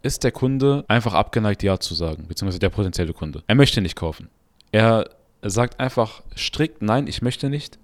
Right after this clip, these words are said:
Ich möchte das Gespräch hiermit beenden. Bitte lassen Sie mich in Ruhe." So, jetzt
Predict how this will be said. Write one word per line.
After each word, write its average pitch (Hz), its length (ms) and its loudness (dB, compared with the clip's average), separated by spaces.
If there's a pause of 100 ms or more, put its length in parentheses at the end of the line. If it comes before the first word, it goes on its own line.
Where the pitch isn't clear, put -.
(100)
Ich - 140 -6
möchte 110 180 -2
das 104 140 -2
Gespräch - 280 -4
hiermit 104 200 -6
beenden. 139 400 -4
Bitte - 180 -2
lassen 107 200 2
Sie 104 80 -2
mich 90 80 -6
in 92 80 -6
Ruhe." 82 240 -6
So, 98 260 0
jetzt - 340 -4